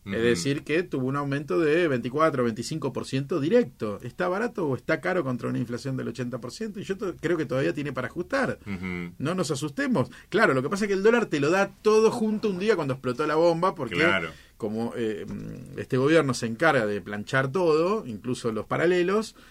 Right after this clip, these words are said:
Speaker 1: eh, pero eso un día se corta y, bueno, lamentablemente el dólar ayer empezó a ajustar y por lo que vimos y por los pesos que quedan por rolear, eh, entendemos que el dólar este semestre va a estar,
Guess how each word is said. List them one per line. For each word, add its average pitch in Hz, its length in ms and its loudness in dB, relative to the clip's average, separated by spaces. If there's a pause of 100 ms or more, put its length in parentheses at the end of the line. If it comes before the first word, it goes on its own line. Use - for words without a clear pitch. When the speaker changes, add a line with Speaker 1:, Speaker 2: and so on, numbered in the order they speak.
(200)
Speaker 1:
eh, 104 680 0
pero 113 160 -2
eso 135 180 -2
un 127 80 -2
día 147 280 -2
se - 180 -8
corta 117 480 -4
y, 156 60 -2
bueno, 101 220 -6
lamentablemente 101 680 -6
el 107 100 -4
dólar 117 320 0 (220)
ayer 107 300 -2
empezó 117 340 -4
a 117 40 -4
ajustar 170 500 2
y 156 320 -6 (260)
por 101 160 -10
lo 98 120 -4
que 104 100 -4
vimos 120 400 0
y 92 40 -14
por 92 140 -16
los 92 140 -14
pesos 135 320 -4
que 98 120 -14
quedan 117 360 -2 (320)
por 107 160 -4
rolear, 139 480 4 (380)
eh, 95 580 0
entendemos 104 560 -4
que 107 160 -2
el 101 100 -2
dólar 120 280 0
este 95 180 -8
semestre 92 400 -10
va 95 100 -4
a - 40 -14
estar, 117 360 0